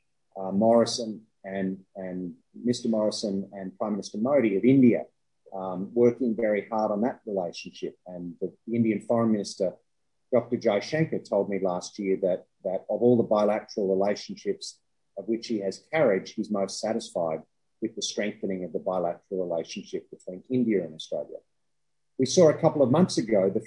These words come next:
first leaders' meeting of the Quad countries, the big four, um, Indo-Pacific democracies, um, the United States, India, Japan, and Australia. Um, just a few years ago,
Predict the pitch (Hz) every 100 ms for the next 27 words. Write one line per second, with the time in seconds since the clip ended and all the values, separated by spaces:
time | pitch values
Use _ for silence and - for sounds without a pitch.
0 | - 135 127 - 131 147 165 160 113 95
1 | 87 80 80 - 104 104 104 _ - -
2 | - 147 147 113 92 - 76 - - -
3 | 123 123 - - _ 110 110 110 107 _
4 | _ _ _ _ 101 95 95 95 101 120
5 | 113 113 110 - 104 - 104 101 95 _
6 | _ _ 107 117 120 117 - 76 - -
7 | _ _ _ _ _ _ _ - 98 95
8 | 98 101 101 104 107 - - 90 90 -
9 | 107 101 95 90 104 - 95 90 90 95
10 | 95 - - 101 92 - _ _ _ _
11 | _ 101 98 101 120 _ _ _ _ _
12 | _ _ _ - 165 165 185 170 135 120
13 | 139 135 104 101 78 78